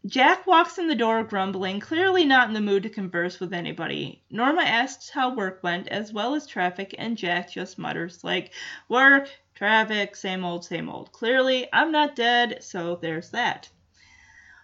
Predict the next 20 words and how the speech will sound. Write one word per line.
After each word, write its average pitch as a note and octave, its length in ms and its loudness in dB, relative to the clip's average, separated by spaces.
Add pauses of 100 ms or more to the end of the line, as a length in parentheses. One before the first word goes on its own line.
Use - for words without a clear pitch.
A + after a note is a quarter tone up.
(100)
Older G#4 280 4
sister G4+ 360 -4
Karen F4 380 0
sneaks D4+ 420 -4
in C4+ 160 0
behind B3 560 2
mere C4+ 220 0
seconds G4 640 -2
after D#4 300 2
he D#4 180 6
walked B3 480 2
in B3+ 160 -2
the B3 120 0
door. F#3+ 360 -2
How F#4 460 0
did F4 200 0
their C#4+ 160 -2
paths A#3 540 -4
not G#3 340 -2
intersect? F#3 760 -6